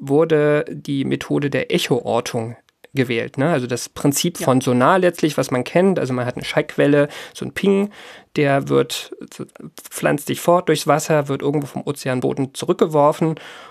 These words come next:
Speaker 1: und dann mit einem Lautsprecher an Bord wieder aufgezeichnet und dann kann man diese Laufzeit ausrechnen und aus dieser Zeit zwischen Aussenden und Empfangen kann man letztlich die Meerestiefe berechnen und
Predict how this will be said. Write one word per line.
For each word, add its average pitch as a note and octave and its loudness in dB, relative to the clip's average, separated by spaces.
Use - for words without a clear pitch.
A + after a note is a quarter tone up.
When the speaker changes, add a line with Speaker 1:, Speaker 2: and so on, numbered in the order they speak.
Speaker 1:
und C#3 2
dann C#3 4
mit C#3 2
einem B2+ 2
Lautsprecher C3+ 0
an C3 0
Bord B2+ 0
wieder B2+ 0
aufgezeichnet E3 0
und B2+ -2
dann - -4
kann C#3 -2
man B2+ 0
diese B2+ -4
Laufzeit C#3+ 0
ausrechnen D#3 2
und D3 0
aus D3 0
dieser C#3 -2
Zeit D#3+ 2
zwischen - -4
Aussenden C#3 2
und C3+ 2
Empfangen C3 0
kann C3+ -2
man B2 0
letztlich B2 -8
die - -6
Meerestiefe B2 -6
berechnen D3+ 0
und C3+ 2